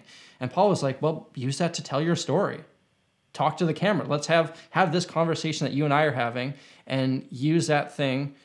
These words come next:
to now shape what the story is like going forward. You don't need to, if it doesn't turn into what you thought it was gonna turn into, that's the story in itself. And it was just like an aha moment. I was like, "Wow, yeah, that's great."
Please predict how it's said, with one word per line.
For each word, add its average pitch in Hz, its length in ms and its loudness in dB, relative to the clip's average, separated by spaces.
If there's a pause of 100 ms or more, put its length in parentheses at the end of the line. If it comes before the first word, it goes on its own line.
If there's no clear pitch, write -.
to 139 100 -4
now 131 180 2
shape 135 400 -4
what 135 180 -2
the 135 60 -8
story 135 400 -2
is 131 140 -4
like 127 320 -4 (340)
going 131 220 -2
forward. 170 320 0
You 120 80 -10
don't 170 200 0
need 165 200 0
to, 151 120 -8
if - 100 -6
it 131 60 -4
doesn't 185 380 -2
turn 165 220 -2
into 139 180 -2
what 143 140 -4
you 127 80 -6
thought 185 240 0
it 175 60 -4
was 127 100 -6
gonna 123 200 -6
turn 120 220 -8
into, 165 360 -4 (440)
that's 127 240 -8
the 151 100 -4
story 151 420 0
in 147 80 -2
itself. 147 500 -6 (320)
And 143 100 2
it 147 40 4
was 147 100 2
just 165 140 -2
like 165 100 2
an 143 80 0
aha 147 380 4
moment. 143 320 0
I 123 40 -6
was 123 100 -14
like, 123 120 -10
"Wow, 175 320 -6 (560)
yeah, 175 220 0
that's 139 200 -2
great." 180 340 -4